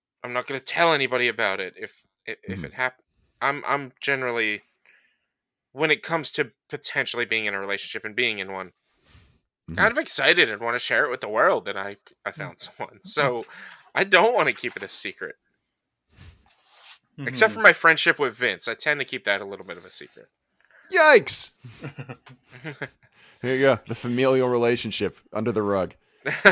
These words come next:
Speaker 2: Sean, have you ever kept a relationship a secret?
Speaker 3: I'm trying to think.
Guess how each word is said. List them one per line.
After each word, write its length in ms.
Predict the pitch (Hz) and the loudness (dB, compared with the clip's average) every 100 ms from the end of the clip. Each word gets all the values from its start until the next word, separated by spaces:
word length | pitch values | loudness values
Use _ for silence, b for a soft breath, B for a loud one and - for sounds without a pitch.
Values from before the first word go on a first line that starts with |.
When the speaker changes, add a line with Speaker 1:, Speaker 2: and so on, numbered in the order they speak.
| - 147 - 120 - - _ B B B | 6 -2 -4 -12 -12 -18 _ B B B
Speaker 2:
Sean, 180 | - 247 | 0 2
have 100 | 196 | 2
you 80 | 240 | 0
ever 120 | 233 | -4
kept 120 | 233 196 | -4 -2
a 60 | |
relationship 460 | 202 190 185 165 165 | -2 0 -2 -6 -8
a 40 | |
secret? 380 | - 180 175 180 - | -6 -6 -6 -8 -4
Speaker 3:
I'm 140 | 202 | -2
trying 220 | 220 285 | 4 4
to 60 | 254 | 4
think. 440 | - 196 180 147 | 2 4 4 2